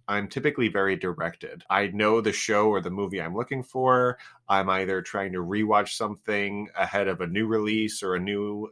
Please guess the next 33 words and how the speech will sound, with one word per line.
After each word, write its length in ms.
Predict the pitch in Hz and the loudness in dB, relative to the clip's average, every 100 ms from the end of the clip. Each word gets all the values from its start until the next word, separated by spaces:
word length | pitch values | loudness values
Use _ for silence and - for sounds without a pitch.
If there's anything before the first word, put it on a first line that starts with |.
| 98 | -10
installment 600 | 90 - 101 98 98 95 | -8 -2 2 2 0 -4
in 160 | 98 98 | -6 -6
that 200 | 90 - | -8 -6
franchise, 840 | 123 120 - 120 113 113 117 - - | -4 -2 2 4 6 4 0 -6 0
or 180 | 117 113 | 4 4
I'm 120 | 98 | 2
trying 240 | - 107 | -2 -4
to 80 | 92 | -4
catch 280 | - 98 - | -6 -6 -4
up 100 | 98 | -2
on 100 | 98 | 0
a 60 | 92 | -2
director's 760 | 85 90 101 - 104 98 98 - | -2 -2 0 0 0 0 -2 -4
films. 640 | - 101 98 98 98 95 | -4 -2 0 0 -2 -6
And 100 | 95 | -10
so 220 | 87 101 92 | -4 0 2
I, 280 | 87 82 | 0 0
I 40 | 92 | -2
kinda 240 | - 98 | -4 -6
know 220 | 92 95 | -2 -2
exactly 420 | 90 95 92 104 98 | -2 0 -2 -2 -4
where 180 | 92 | -4
I 60 | 92 | 0
have 220 | 95 95 | 2 2
to 100 | 92 | 0
look. 400 | 90 131 131 - 113 | 0 2 2 2 6
I 100 | 139 | 8
don't 240 | 151 151 - | 8 4 0
particularly 720 | 131 - 110 110 117 117 107 | -6 -2 -2 0 2 2 2
worry 380 | 92 95 98 101 | 2 2 2 2
about 480 | 95 90 90 98 92 | 0 2 4 4 0
the 100 | 92 | -6
studio 920 | - - 101 98 95 92 92 92 92 | -6 -6 -6 -2 0 2 2 2 -2